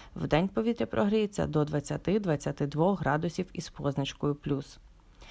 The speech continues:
Схожа погода буде і у четвер, дванадцятого вересня, проте опади будуть більш інтенсивними, а на півдні області можливі грози.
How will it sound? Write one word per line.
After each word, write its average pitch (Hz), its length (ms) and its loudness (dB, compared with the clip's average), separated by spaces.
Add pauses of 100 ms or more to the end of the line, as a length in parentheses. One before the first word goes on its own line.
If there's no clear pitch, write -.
(160)
Схожа 160 480 4
погода 190 480 4
буде 160 260 2
і 160 160 0
у 156 100 0
четвер, 185 440 2
дванадцятого 147 720 2
вересня, 143 520 -2 (300)
проте 175 400 2
опади 165 380 2
будуть 214 360 2
більш 156 300 2
інтенсивними, 156 840 0 (200)
а 214 140 4
на 226 120 6
півдні 139 500 0
області 160 520 0
можливі 147 460 0
грози. 139 480 0